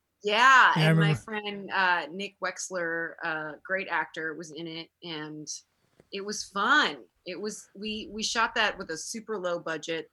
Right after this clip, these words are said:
Speaker 1: and, um, yeah, you know, the thing is with music videos is they're sort of necessary,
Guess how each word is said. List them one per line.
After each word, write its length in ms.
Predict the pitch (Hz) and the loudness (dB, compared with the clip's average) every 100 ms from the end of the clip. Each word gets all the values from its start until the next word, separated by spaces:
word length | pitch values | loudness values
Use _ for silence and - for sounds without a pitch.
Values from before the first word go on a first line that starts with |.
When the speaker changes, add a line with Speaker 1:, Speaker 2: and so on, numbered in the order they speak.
| - | -10
Speaker 1:
and, 420 | 156 151 151 156 - _ _ _ _ - | -8 -8 -10 -14 -16 _ _ _ _ -8
um, 580 | 175 170 160 156 147 147 _ _ _ _ _ _ _ _ - | -4 -2 -4 -6 -12 -18 _ _ _ _ _ _ _ _ 0
yeah, 160 | 370 - | 2 2
you 100 | 302 | 0
know, 100 | 403 330 | 0 -2
the 60 | |
thing 120 | 302 494 508 | -4 -4 -4
is 60 | 302 | -6
with 140 | 220 | -6
music 340 | 220 269 254 | -6 -6 -8
videos 380 | 185 175 170 165 | -8 -6 -6 -6
is 80 | 170 | -10
they're 140 | 196 190 | -8 -8
sort 320 | - 240 262 | -4 -2 -2
of 120 | 208 | -4
necessary, 920 | 170 175 190 220 - 247 262 277 277 | -6 -6 -6 -8 -2 2 2 0 -6